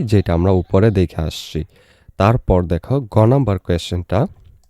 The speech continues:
এখানে বলছে শততম প্যাটার্ন তৈরিতে কতগুলো দিয়াশলাইয়ের কাঠির প্রয়োজন হবে। তো এই ক্ষেত্রে কিন্তু আমরা খ নাম্বারে পেয়েই গেছি আমাদের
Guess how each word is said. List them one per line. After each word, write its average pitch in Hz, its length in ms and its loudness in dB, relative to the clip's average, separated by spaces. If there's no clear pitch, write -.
এখানে 127 300 0
বলছে 92 340 -2
শততম 131 680 2
প্যাটার্ন 101 500 0
তৈরিতে 87 400 0
কতগুলো 135 480 2
দিয়াশলাইয়ের 90 680 0
কাঠির 139 340 -2
প্রয়োজন 85 380 2
হবে। 82 200 -4
তো - 60 -10
এই 117 120 4
ক্ষেত্রে 143 280 0
কিন্তু 101 260 0
আমরা 87 180 2
খ - 20 -16
নাম্বারে 95 460 4
পেয়েই 107 360 4
গেছি 101 280 0
আমাদের 104 280 4